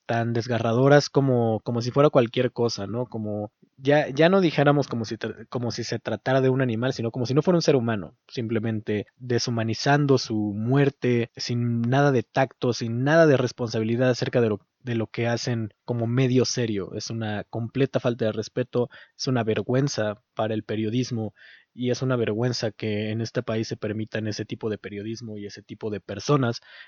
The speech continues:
estén controlando la, la información, porque es, es increíble, amigos. Yo realmente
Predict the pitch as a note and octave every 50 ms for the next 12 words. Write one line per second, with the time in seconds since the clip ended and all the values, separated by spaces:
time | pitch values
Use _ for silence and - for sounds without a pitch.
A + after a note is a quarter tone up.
0 | _ _ B2 B2 - - B2+ B2 B2+ - C3 A#2+ A2 - A#2 A2 A2 A#2 A#2+ A#2+
1 | A#2 A#2 A2 G#2+ G#2 G2+ G2 G2 - - A2+ G#2+ A2 G#2+ G2+ - A2+ G#2 G#2+ G#2+
2 | G#2 - D3+ E3+ F3+ D#3+ - B2+ A2+ - - B2 A2+ G#2+ G#2+ G#2 - _ _ _
3 | - - B2 A#2 A2 - - C3 A#2 - A#2+ A2 - G2+ G2 G2 F#2+ F2+ E2+ F2+
4 | F#2 F#2 G#2 - A#2 A2+ A#2 B2 A#2+ A#2+ A#2 A#2+ A#2+ A#2+ A#2 - A#2+ A#2 A2+ A2
5 | G#2+ G#2